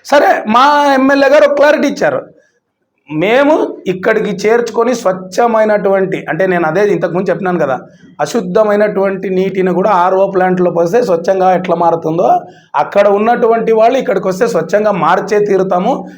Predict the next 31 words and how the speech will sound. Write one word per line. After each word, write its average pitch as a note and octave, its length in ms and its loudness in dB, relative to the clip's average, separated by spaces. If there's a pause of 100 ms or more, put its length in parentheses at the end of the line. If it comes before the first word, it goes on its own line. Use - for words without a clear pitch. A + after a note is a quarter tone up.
(120)
నాయకత్వాన్ని B3 720 2
మార్చి A#3+ 380 2
అందించాలనేది A#3+ 600 0
మా A3 140 2
ఉద్దేశము, A3 680 0 (200)
అలాగే B3+ 220 4
పార్టీ B3 460 2
బలోపేతం A#3+ 640 0
చేసుకోవాలనేది A#3+ 500 2
మా A3+ 120 2
ఉద్దేశం A3 400 0
అని D4+ 320 0 (220)
పార్థసారథి B3 360 4
గారు B3 140 4
చెప్పారు G3 320 2
కదా. E3+ 280 -2 (240)
నేను C#4+ 180 4
ఒక్క - 180 0
విషయం, C#4 300 2
ఇక్కడ C4 180 2
వైసీపీ A#3+ 380 2
నాయకులు B3+ 300 4
ఒక A#3 60 2
లాజిక్ B3 300 4
మిస్ B3 160 0
అవుతున్నారు. C#4+ 520 -4 (440)
మళ్ళీ C#4+ 160 4
మీ G#3 480 0
పార్టీలో C#4 400 4
అవినీతి C#4 360 4
చేస్తున్నప్పుడు B3+ 960 2